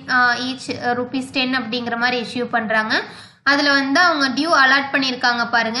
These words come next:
Application வந்து டூ ருப்பீஸ் பே பண்ணணும், Allotment வந்து four rupees, First call வந்து two rupees, Final call வந்து டூ ருப்பீஸ். அப்ப அந்த டென் தௌசண்ட் ஷேர்ஸை வாங்கக்கூடிய ஷேர் ஹோல்டர்ஸ் வந்து பாத்தீங்கன்னா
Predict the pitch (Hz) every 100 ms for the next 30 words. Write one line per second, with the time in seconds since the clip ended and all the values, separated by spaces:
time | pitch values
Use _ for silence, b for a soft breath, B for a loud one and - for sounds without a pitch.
0 | 311 269 285 302 330 311 320 269 269 285
1 | 262 254 247 277 277 254 240 240 220 240
2 | 403 B B _ - 247 285 302 320 311
3 | 277 262 311 302 247 240 240 - 294 403
4 | - B B _ 285 277 - 330 339 330
5 | 277 277 277 277 262 247 302 403 - 302
6 | 277 294 285 277 269 262 262 262 247 -
7 | 233 202 247 247 226 226 233 240 247 254
8 | 247 262 277 311 370 285 269 277 285 277
9 | 254 269 233 262 302 302 302 302 262 247
10 | 262 240 233 220 233